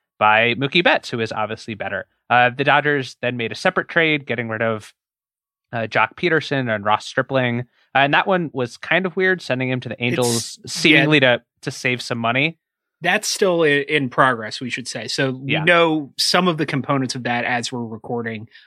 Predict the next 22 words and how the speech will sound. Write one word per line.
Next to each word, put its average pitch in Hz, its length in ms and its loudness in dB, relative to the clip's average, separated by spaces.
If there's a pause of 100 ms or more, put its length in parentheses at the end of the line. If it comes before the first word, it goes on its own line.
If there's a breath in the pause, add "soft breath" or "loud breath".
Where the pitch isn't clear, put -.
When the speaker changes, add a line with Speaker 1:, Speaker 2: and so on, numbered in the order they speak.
(100)
Speaker 2:
uh, 117 300 0 (120)
but 127 140 0
it 120 100 -6
seems 147 220 0
like 135 140 2
they 139 100 4
will 127 100 2
get 127 220 -4
more 131 500 2
than 120 460 -4
Luis 127 360 0
Rengifo, 120 800 -4 (160)
uh, 113 360 -6
in 117 140 -6
return 120 380 -4
for 120 220 -4 (260 loud breath)
two 208 240 6
actually 160 420 2
pretty 131 280 -6
solid 123 420 -6
big 120 180 -10
leaguers. - 480 -18